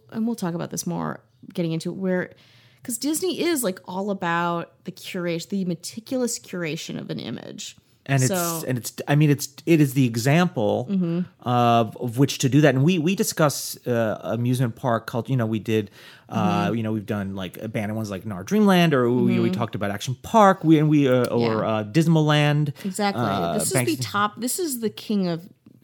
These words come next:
Speaker 1: Disney is just the king of doing all the theme park shit the best they can.
Speaker 2: Yeah.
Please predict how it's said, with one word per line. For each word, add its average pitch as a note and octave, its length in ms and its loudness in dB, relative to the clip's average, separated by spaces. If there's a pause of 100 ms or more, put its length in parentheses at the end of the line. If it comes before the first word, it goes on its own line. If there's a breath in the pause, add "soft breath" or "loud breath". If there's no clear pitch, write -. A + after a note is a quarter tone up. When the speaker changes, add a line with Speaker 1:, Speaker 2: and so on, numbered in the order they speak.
(220)
Speaker 1:
Disney F#4 300 -2
is G4 120 -2
just F4+ 200 -6
the - 60 -8
king D4+ 400 -6
of G#3+ 280 2
doing A#3+ 440 -2
all G3 200 -4
the G3 100 -4
theme F#3+ 240 -6
park D#3+ 220 -10
shit - 380 -10 (640)
the - 80 -14
best A#2 400 -8
they D3+ 140 -4
can. C#3 80 -4
Speaker 2:
Yeah. B2+ 260 4